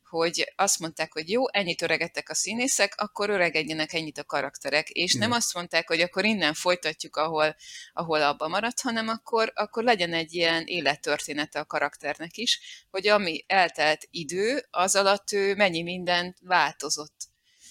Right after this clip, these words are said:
Speaker 1: És, és ezek a változások benne vannak a karakterekben, és ilyen szempontból a hét kilencedben is benne lehet, és, és nagyon tetszett az is, hogy,
Speaker 2: Na ez
Speaker 1: hogy
Speaker 2: az,
Speaker 1: így
Speaker 2: hogy lehet.
Speaker 1: felhozták.
Speaker 2: Ezt nagyon jól fogalmaztad meg, hogy, hogy lehet, mert a Picardnak kaptunk egy kis, ö,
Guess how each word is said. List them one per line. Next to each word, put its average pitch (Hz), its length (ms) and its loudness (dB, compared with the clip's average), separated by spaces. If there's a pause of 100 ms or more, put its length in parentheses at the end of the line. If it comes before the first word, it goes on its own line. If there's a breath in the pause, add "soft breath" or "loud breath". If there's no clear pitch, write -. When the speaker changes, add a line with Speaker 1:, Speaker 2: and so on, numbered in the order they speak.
(160 soft breath)
Speaker 1:
És, 180 280 6
és 208 140 2
ezek 214 160 0
a 208 60 4
változások 175 720 2
benne 185 220 -4
vannak 151 280 -4
a 160 60 -10
karakterekben, 160 600 0
és 180 140 -2
ilyen 190 160 4
szempontból 170 520 -2
a 185 160 2
hét 202 220 -2
kilencedben 156 560 -4
is 160 120 -8
benne 160 220 -4
lehet, 175 300 -4
és, - 260 0 (300 loud breath)
és 180 140 4
nagyon 196 340 2
tetszett 175 360 -2
az 180 140 -2
is, 160 180 -2
hogy, 160 200 0 (120)
Speaker 2:
Na 117 100 2
ez 117 100 4
Speaker 1:
hogy 107 80 4
Speaker 2:
az, 107 60 4
Speaker 1:
így - 60 2
Speaker 2:
hogy 117 100 6
lehet. 113 300 6
Speaker 1:
felhozták. - 400 -4
Speaker 2:
Ezt - 80 -4
nagyon 180 260 6
jól 107 200 6
fogalmaztad 107 760 2
meg, 110 180 -2
hogy, 110 280 0
hogy 117 140 0
lehet, 117 380 4
mert 117 160 4
a 113 60 6
Picardnak 127 1200 2
kaptunk 110 560 0
egy 107 220 4
kis, - 340 -2
ö, 107 420 6